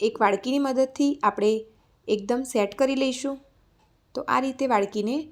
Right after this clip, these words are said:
દબાવતા જઈ અને બધા જ મિશ્રણને થાળીમાં સેટ કરી લેવાનું છે.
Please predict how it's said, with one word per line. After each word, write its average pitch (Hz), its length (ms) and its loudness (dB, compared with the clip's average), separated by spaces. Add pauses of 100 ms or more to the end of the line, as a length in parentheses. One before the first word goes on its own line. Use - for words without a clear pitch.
(440)
દબાવતા 233 480 2
જઈ 269 280 2
અને 214 360 -6
બધા 220 260 0
જ 285 80 -4
મિશ્રણને 254 480 -4
થાળીમાં 208 500 0
સેટ 220 300 0
કરી 262 220 0
લેવાનું 254 380 2
છે. 254 320 -6